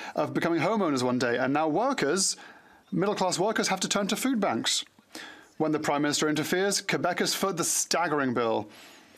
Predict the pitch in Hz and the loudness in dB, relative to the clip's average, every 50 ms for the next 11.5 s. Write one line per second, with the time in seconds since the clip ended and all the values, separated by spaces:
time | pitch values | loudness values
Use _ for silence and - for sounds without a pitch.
0 | - - - - - - - - 151 147 151 175 160 160 170 170 170 160 - 160 | -20 -20 -18 -18 -18 -8 -4 -2 -2 0 0 0 0 2 2 0 0 0 0 2
1 | 139 131 127 123 - - 202 233 214 185 160 127 - 127 - 143 123 123 131 143 | 2 2 0 0 0 0 0 2 2 2 0 0 0 0 0 0 2 2 0 0
2 | - - - - - - 151 139 135 127 123 - - 147 156 175 - 156 147 - | -2 -6 -12 -10 -4 -2 0 0 0 0 0 0 0 0 0 0 0 0 0 0
3 | 180 - - 175 165 156 143 - - - 156 143 151 180 160 - - 147 147 151 | 0 0 0 0 2 0 0 -2 -2 -2 0 0 0 0 0 0 0 0 2 2
4 | 156 151 151 - 175 170 170 180 180 - - - - 156 160 139 135 143 139 - | 0 0 0 0 0 0 2 0 -2 -2 -4 -6 -4 0 0 2 0 0 -2 -2
5 | - 147 156 160 147 143 131 127 131 165 175 - - - - - - - - - | -2 0 2 2 2 2 2 2 2 2 2 0 -2 -4 -6 -12 -14 -8 -2 0
6 | 139 151 160 151 175 175 190 170 151 - - - 240 269 269 233 160 - - 135 | 0 0 2 0 0 0 0 -2 -2 -4 -2 0 0 2 2 2 2 2 2 2
7 | 127 143 160 147 170 175 180 190 - 175 185 185 - 214 202 196 208 226 220 175 | 2 2 2 2 0 0 0 0 0 0 0 0 0 2 2 2 2 2 2 2
8 | 165 - - - 135 120 120 131 135 127 - 123 117 123 123 117 113 110 113 127 | 0 0 0 0 0 0 2 2 0 0 0 0 0 0 0 0 0 0 0 0
9 | - - - - - - - - - - - - - - - - - - - - | 0 -2 -4 -6 -14 -20 -20 -20 -20 -20 -20 -20 -20 -20 -20 -20 -20 -20 -20 -20
10 | - - - 135 143 135 127 135 143 147 160 175 175 - 180 147 190 185 185 175 | -20 -10 -4 -2 0 0 2 2 2 2 2 2 0 0 0 0 0 2 2 2
11 | 180 190 180 180 - 135 117 113 - | 2 2 0 0 0 0 0 -2 -4